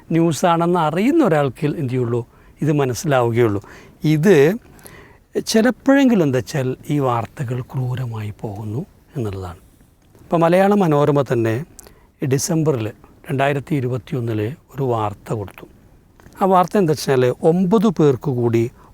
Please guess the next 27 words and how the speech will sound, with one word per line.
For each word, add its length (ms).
ഒമിക്രോൺ 500
എന്നാണ്. 260
അതിനകത്ത് 500
അവർ 120
അ-, 200
അല്ല 140
ക്രൂരത 380
ഞാൻ 120
പറഞ്ഞതെന്ന് 280
വെച്ച് 100
കഴിഞ്ഞാൽ 220
പിന്നെ 280
ആ 20
വ-, 220
ഒമ്പത് 240
പേർക്ക് 280
കൂടെ 160
പുതുതായിട്ട് 480
വന്നു 220
എന്നാണ് 260
മഹാരാഷ്ട്രയിൽ 500
സംഭവിച്ചു. 400
അപ്പോൾ 140
പല, 140
ഏഹ്, 180
ഭാഗത്തു 360
നിന്നും 120